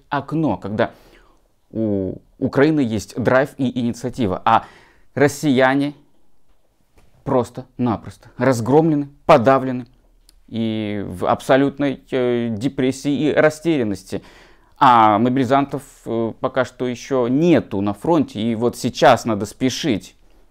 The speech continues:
Ну что ж, Соединённые Штаты в этом смысле услышали, э, призыв украинских властей, которые попросили прямо сейчас в качестве ответа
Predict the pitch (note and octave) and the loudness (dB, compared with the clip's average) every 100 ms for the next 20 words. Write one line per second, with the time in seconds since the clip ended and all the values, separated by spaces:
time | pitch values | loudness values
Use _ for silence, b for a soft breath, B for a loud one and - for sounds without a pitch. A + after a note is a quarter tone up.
0 | _ _ _ D#3 D3+ - F2+ - - _ | _ _ _ -2 0 -4 -8 -10 -20 _
1 | _ _ _ _ _ - - B2+ C#3 C#3+ | _ _ _ _ _ -20 -4 2 2 2
2 | C#3 C3+ C#3 C3 C3+ B2+ - C3 C3+ C3+ | 0 0 0 -2 -2 -4 -6 -4 -2 -2
3 | - D3 - G#2 G2 F2+ G#2 - A#2+ A2 | 0 -2 0 -2 0 -2 -4 -4 -2 -2
4 | B2 D3 - B B B B B B - | -6 -8 -12 B B B B B B -20
5 | F2+ E2+ A2 A#2+ A2+ G#2 - - - B2 | -14 -10 -2 0 0 -2 -10 -12 -4 -2
6 | B2 C#3 G#2 - G#2 G2 F#2+ A2+ - A#2+ | -2 -4 -4 -4 -4 -4 -4 -4 -2 -4
7 | - C3 A#2+ C3+ C3 B2+ - - G#2+ - | 0 0 2 2 2 2 -4 -2 -2 -2
8 | G2+ - A#2 G2+ B2 C3 D3 B2 - - | -8 -2 4 4 4 0 0 0 -2 -10